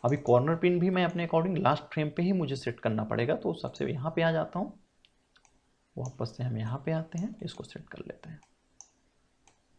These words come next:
अभी क्या करना है मुझे, यहाँ पे copy to कर लेना है, तो यहाँ पे मैच हो गया। अभी वन करता हूँ, यहाँ प्रेस टू कर ले। अभी देखिए, मैं थोड़ा सा इसकी वैल्यू को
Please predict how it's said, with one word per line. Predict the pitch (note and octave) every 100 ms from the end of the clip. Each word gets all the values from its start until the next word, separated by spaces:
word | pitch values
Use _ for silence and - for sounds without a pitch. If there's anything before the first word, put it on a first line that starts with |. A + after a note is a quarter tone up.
| _ - - - - -
अभी | C#4+
क्या | G#3
करना | F3+ A#3+ G#3
है |
मुझे, | G3+ F#3+
यहाँ | C4 E3+
पे | F3 G4 G4+ - _ _ - _ _ -
copy | A#2+ - - - -
to | D3+ -
कर | -
लेना | - A#2+
है, | B2 -
तो | -
यहाँ | D3 C#3
पे | B2
मैच | F#3 F#3 -
हो | -
गया। | - -
अभी | - E3+
वन | F#3+ G#3+
करता | G3+ F#3+
हूँ, | G#3+ - -
यहाँ | B2+ B2
प्रेस | - A#2+ -
टू | D3
कर | F3+
ले। | G#3 D#4+ - - - -
अभी | G3+
देखिए, | E3 - - - - - - C3
मैं | F3+ -
थोड़ा | - C4 C#4+
सा | E3+
इसकी | B2+ - B2
वैल्यू | A2 A2
को | -